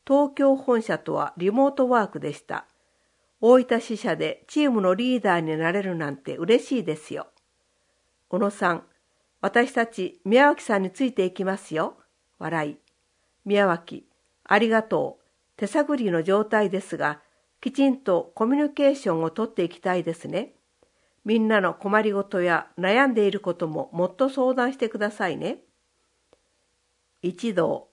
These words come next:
わかりました。笑い。グース株式会社、大分支社。佐伯市梅、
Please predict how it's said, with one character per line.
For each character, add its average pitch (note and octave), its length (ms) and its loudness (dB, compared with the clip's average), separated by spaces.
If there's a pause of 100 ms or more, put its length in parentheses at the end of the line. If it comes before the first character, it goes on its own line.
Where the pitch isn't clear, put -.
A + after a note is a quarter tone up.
(160)
わ E3+ 140 -4
か A#3 140 2
り B3 120 4
ま A#3 160 0
し - 140 -20
た。 - 220 -10 (440)
笑 E3 320 0
い。 - 80 -12 (1160)
グ D4+ 200 2
ー C4+ 40 2
ス E3 360 -6
株 A3+ 280 -2
式 A3 280 -6
会 G3+ 180 0
社、 - 340 -4 (220)
大 A3+ 260 4
分 G3+ 180 -2
支 E3 160 -8
社。 - 260 -10 (600)
佐 C4+ 280 4
伯 C4+ 160 -6
市 - 300 -6
梅、 F#3+ 440 -2